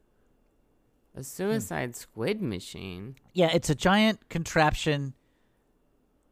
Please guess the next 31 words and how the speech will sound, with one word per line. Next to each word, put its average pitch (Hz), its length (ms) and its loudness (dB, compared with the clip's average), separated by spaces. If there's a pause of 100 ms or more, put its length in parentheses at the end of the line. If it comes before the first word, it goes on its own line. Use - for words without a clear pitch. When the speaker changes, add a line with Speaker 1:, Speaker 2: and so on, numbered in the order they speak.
(260)
Speaker 2:
that 127 300 4 (720)
is 139 140 2
supposed - 800 2
to 139 560 4 (440)
deliver 156 440 4
you 143 240 6
to 131 480 2
heaven. 107 500 0 (320)
It, 135 160 -2
it'll 143 220 2
kill 208 340 2
you 107 340 0 (320)
and 123 200 0
deliver 135 320 4
your 131 160 4
soul 123 240 2
to 127 80 2
heaven. 113 260 2
It 110 100 -2
turns 139 220 0
out 131 60 0
these 123 160 -4
soldiers 123 360 0
are, 117 200 2 (160)
are 113 120 -2
part 127 220 2
of 113 80 2
a, 107 80 -2 (340)
like, 117 200 0
crazy 135 360 4
religion. 110 600 0